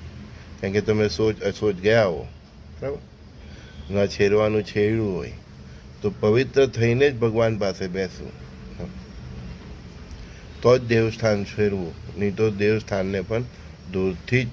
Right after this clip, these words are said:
પ્રણામ કરવા. પરમાત્મા એટલે પવિત્રતા. જે સૌથી પવિત્ર છે એ પરમાત્મા છે.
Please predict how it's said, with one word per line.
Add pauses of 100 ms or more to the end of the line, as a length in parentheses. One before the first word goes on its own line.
પ્રણામ
કરવા. (1300)
પરમાત્મા (100)
એટલે
પવિત્રતા. (1500)
જે
સૌથી
પવિત્ર
છે (380)
એ
પરમાત્મા
છે.